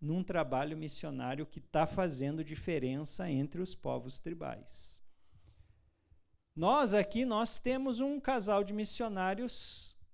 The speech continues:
trabalhando lá no norte, no Maranhão, interior do Maranhão, o André e a Ruth. Eles trabalham não só com a tribo Guajajaras, mas com outras tribos que também vêm naquele lugar.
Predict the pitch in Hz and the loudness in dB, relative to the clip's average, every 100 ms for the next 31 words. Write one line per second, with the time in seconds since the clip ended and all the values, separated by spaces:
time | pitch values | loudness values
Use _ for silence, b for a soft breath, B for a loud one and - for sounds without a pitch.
0 | - - 190 202 226 208 185 196 226 190 | -20 2 4 6 4 4 2 2 4 4
1 | 175 190 202 165 165 175 - 202 185 160 | 4 0 0 2 2 0 -4 -6 -4 0
2 | 160 196 185 147 165 175 165 156 143 143 | 0 -2 -2 -2 -4 -6 -8 -6 -6 -4
3 | 135 151 202 202 196 170 147 131 123 147 | 0 0 0 -4 -4 -2 -2 -2 -2 -2
4 | 196 226 143 127 127 165 165 127 127 147 | -4 -6 -4 -2 0 0 0 -2 -4 -6
5 | - - 208 233 - _ - _ _ 127 | -8 -8 -8 -10 -18 _ -20 _ _ -8
6 | 127 135 - 143 139 135 147 202 240 254 | -6 -8 -6 -2 0 6 6 6 2 -2
7 | 202 214 277 - 208 202 185 - - 170 | 0 0 -2 0 0 0 -2 -2 -2 0
8 | 165 156 147 139 139 113 135 151 196 202 | 0 4 4 4 -2 0 0 0 -2 -6
9 | - 143 135 - 143 127 170 - - - | -4 -4 -4 -6 -8 -4 -6 -4 -6 -6
10 | - - - - - - - 143 180 175 | -10 -14 -18 -20 -14 -8 -2 -2 -2 -4
11 | 175 - 139 147 156 147 151 170 143 147 | -6 -10 -8 -4 -4 -2 -4 -4 -4 -6
12 | 160 143 151 135 131 117 110 117 156 | -6 -8 -8 -6 -8 -6 -6 -4 -6